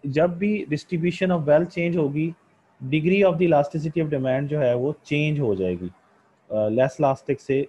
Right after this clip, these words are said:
वो क्या हो सकती है? More elastic हो सकती है। ठीक होगी बात? अच्छा जी,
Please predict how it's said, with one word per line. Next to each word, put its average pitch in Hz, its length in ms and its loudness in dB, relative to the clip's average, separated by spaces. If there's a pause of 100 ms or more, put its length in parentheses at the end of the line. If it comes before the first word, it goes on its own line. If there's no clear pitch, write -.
वो 120 160 -6
क्या 127 120 2
हो 120 120 2
सकती 110 360 -8
है? 135 120 -8 (440)
More 123 200 0
elastic 101 380 0 (100)
हो 90 60 -6
सकती - 360 -20
है। - 180 -20 (1300)
ठीक 160 140 -2
होगी 180 240 2
बात? 139 260 -2 (2500)
अच्छा 117 300 -4
जी, 85 160 -8